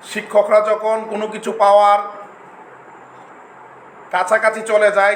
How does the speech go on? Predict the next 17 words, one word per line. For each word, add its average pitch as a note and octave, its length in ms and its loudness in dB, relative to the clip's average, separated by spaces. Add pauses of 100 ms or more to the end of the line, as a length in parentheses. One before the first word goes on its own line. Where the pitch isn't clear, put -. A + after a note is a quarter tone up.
তখন G3+ 300 -2
দেখা G3 300 0
যায় G3+ 280 2 (1600)
এটাকে F#3+ 300 -2
থামিয়ে G#3+ 420 -4
দেওয়ার G#3 320 2
জন্য G#3 580 2 (1160)
অন্য G#3+ 460 0
পক্ষগুলো A3 580 0
ষড়যন্ত্রে G#3 540 0
লিপ্ত G3 260 -6
হয়। G3 380 4 (1300)
বিগত G3+ 360 0
সময়ে G3+ 340 4
আমরা G3 240 2
এটা G3 160 -2
দেখেছি, G#3 640 -4